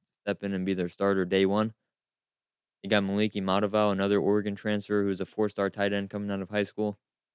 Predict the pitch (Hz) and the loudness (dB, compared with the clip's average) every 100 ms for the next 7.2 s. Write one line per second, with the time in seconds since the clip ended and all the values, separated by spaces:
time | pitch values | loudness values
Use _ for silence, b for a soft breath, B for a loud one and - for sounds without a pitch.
0 | _ _ _ - 101 101 98 90 98 - | _ _ _ -8 -4 0 0 2 0 -2
1 | 107 104 92 - 101 104 - _ - 104 | -6 -6 -8 -4 -2 -2 -4 _ -6 -2
2 | 117 98 92 90 107 98 90 90 90 90 | 0 2 2 4 4 4 2 0 0 0
3 | 95 - _ _ _ _ _ - 101 131 | 0 -4 _ _ _ _ _ -4 2 2
4 | 120 - _ - - 147 135 110 110 113 | 2 -2 _ -10 -4 0 2 4 4 2
5 | 95 92 87 98 95 92 95 95 90 - | 4 2 2 0 2 2 0 0 0 -6
6 | _ _ _ _ _ _ _ 104 107 104 | _ _ _ _ _ _ _ -2 0 0
7 | 95 | -2